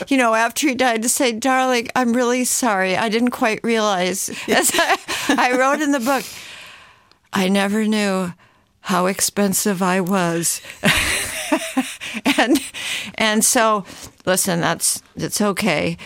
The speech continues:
But I just, I think many people who lose a spouse are suddenly, uh, saddled with the full responsibility of a life.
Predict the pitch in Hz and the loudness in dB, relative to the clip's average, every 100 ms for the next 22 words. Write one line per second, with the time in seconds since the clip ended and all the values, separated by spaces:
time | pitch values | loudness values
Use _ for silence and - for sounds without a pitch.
0 | - - 190 185 180 190 202 185 - - | -6 0 0 2 0 0 0 0 -4 -8
1 | _ _ _ _ _ _ - _ _ - | _ _ _ _ _ _ -20 _ _ -2
2 | 196 - 214 185 - 190 190 202 214 226 | -2 0 -2 -2 -2 2 4 4 2 2
3 | 220 - - 208 202 190 180 170 175 185 | 0 -4 -4 -4 0 0 0 0 -2 -2
4 | 170 - 165 147 - - - - - 185 | -4 -2 -2 -2 -4 -8 -10 -10 -4 -2
5 | - - 214 202 196 185 175 156 151 - | 0 0 2 2 2 2 0 -2 -4 -8
6 | - - - _ 165 160 156 160 - _ | -20 -20 -20 _ -2 0 0 -2 -8 _
7 | - - 196 180 175 170 170 170 - 170 | -4 0 2 2 2 0 -2 -6 -4 -6
8 | - - 220 202 185 - 165 156 - 175 | -6 0 2 2 0 -2 -2 -2 -2 -4
9 | 139 120 139 - - 165 - 147 151 - | -2 -2 -2 -4 -4 -6 -4 -4 -4 -4
10 | - | -10